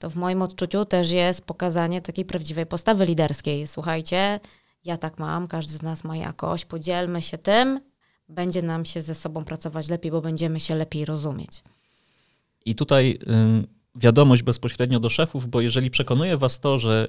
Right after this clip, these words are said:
Speaker 2: dzięki tym narzędziom możecie lepiej poznać swoich ludzi, odkryć ich potencjały, dowiedzieć się, co ich motywuje, to możecie stwierdzić, „O, super, ciągle, zawsze tego potrzebowałem, teraz sobie ludzi przebadam i dowiem się, jak z nimi postępować, dzięki czemu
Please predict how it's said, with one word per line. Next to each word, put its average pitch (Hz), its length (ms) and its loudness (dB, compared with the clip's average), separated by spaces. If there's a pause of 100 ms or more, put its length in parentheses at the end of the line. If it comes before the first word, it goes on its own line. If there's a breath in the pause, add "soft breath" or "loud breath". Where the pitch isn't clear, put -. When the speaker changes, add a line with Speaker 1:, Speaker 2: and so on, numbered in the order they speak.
Speaker 2:
dzięki 135 340 0
tym 131 140 2
narzędziom 120 500 4
możecie 107 560 2 (220)
lepiej 127 260 0
poznać 135 300 0
swoich 135 300 0
ludzi, 104 260 0
odkryć 127 320 0
ich 135 80 0
potencjały, 131 600 2
dowiedzieć 120 380 0
się, 143 140 0
co 131 120 -2
ich 131 120 0
motywuje, 131 540 0 (240 soft breath)
to 127 100 -14
możecie 123 220 0
stwierdzić, 123 500 0 (380 soft breath)
„O, 180 280 4 (400)
super, 151 400 0 (340)
ciągle, 185 300 4 (220)
zawsze 202 300 2
tego 151 200 4
potrzebowałem, 131 680 4
teraz 123 260 2
sobie 104 360 2
ludzi 104 280 -2
przebadam 123 540 4 (340 loud breath)
i 113 380 0 (260)
dowiem 175 340 6
się, 143 300 6 (100)
jak 156 220 6
z 127 60 2
nimi 123 260 8
postępować, 123 640 4
dzięki 143 340 0
czemu 123 340 6